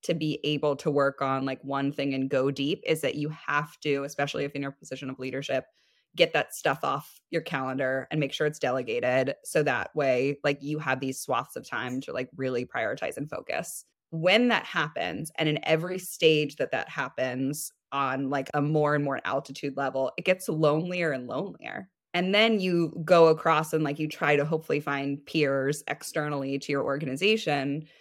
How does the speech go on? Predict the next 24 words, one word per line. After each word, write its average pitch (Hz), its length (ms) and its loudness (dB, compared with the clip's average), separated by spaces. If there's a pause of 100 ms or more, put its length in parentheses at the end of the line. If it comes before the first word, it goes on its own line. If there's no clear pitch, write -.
(200)
that 156 160 6
you 160 140 2
can 151 160 2
find 147 320 0
that 131 100 -2
camaraderie 135 540 -2
with, 135 260 0
that 139 120 -4
you 139 120 -4
can 143 180 0
find 135 600 -4
that, 127 380 -2 (280)
that - 160 -4
kind 151 160 -2
of 147 80 -6
mental 135 320 -2
sparring 135 500 -2
partner 139 320 -6
with 127 220 -4
that - 140 -2
you 143 120 -4
normally 131 680 -4
had 139 520 -2
before. 147 680 -2